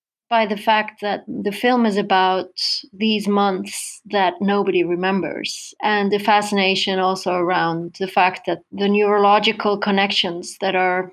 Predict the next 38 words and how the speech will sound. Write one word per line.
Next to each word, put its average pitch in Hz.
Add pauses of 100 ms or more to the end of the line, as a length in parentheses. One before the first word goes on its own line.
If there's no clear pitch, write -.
created 202
or 190
that 185
are 185
happening 185
in 220
these 220
first 226
weeks 226
and 196
months 202
of 190
a, 175
a -
human 196
being's 185
life 180 (140)
are 175 (140)
kind 302
of 285
like 254
the 226
fundamentals 208 (260)
for 202
the, 190 (280)
what 190
is - (240)
to -
come, 180
you 220
know. 185 (1160)
So 226
all 269
experiences 214 (120)
during 202
this 185
time 196
are 170